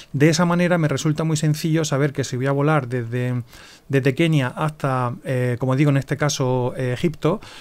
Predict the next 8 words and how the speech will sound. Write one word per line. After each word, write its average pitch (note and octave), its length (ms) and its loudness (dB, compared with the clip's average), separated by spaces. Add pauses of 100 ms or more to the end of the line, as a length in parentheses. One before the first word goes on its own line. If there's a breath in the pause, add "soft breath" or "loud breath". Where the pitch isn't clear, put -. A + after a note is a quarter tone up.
(160 loud breath)
pues B2+ 160 -2
puedo D3+ 320 4
activar C#3 480 0
y E3 60 4
desactivar D3+ 560 2
los D3 180 0
escenarios C#3 480 -2
que, D3+ 320 2